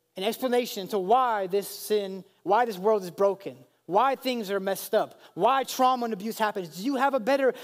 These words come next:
explanation for that? If so, that's great. I would love to hear it because I haven't found an explanation that has explained suffering like the Bible. And the question you also have to answer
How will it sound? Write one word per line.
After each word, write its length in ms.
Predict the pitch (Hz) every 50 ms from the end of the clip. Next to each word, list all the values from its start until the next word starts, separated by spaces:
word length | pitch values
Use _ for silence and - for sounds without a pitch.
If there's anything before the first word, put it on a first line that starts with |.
| - -
explanation 840 | - 220 233 - - 254 247 240 262 285 240 - - 254 226 196 170 - _ _ _ _ -
for 200 | - - 220 208
that? 160 | 208 190 220
If 100 | 247 -
so, 220 | - 302 311 294
that's 180 | 254 285 277 -
great. 240 | - 262 311 311 240 -
I 60 | 226
would 120 | 247 240
love 160 | 233 262 269 220
to 80 | 226
hear 300 | 196 - - 277 311 294
it 160 | 240 175 -
because 180 | - 220 202 214
I 200 | 208 - 233 262
haven't 200 | 294 294 277 214
found 760 | - - - - 269 277 302 320 294 240 185 160 151 143 139 - - _ _ _ _ _ _ _ -
an 100 | 202 214
explanation 640 | 226 226 - 233 226 220 240 254 - - - 214 196
that 120 | 190 196
has 120 | 196 196 185
explained 720 | 185 - - - - 220 233 247 247 214 175 160 147 143 139 _ _ _ _ _ -
suffering 640 | - - - 220 - - 196 180 160 151 147 143 135
like 380 | 165 175 170 151 139 - - _ _ _ _ _ _ _ _ _ _ _ _ _ _ _ -
the 80 | 170
Bible. 500 | 151 170 175 180 175 160 143 135 120 127 139 _ _ _ _ _ _ _ _ _ _ _ _ _ _ _ _ _ _ _ -
And 100 | 175 190
the 60 | 180
question 400 | - 233 226 - - 202 202 185
you 160 | 175 185 175
also 280 | 180 190 190 - - 190
have 120 | 165 -
to 100 | - 151
answer 400 | 147 147 135 131 - - 147 -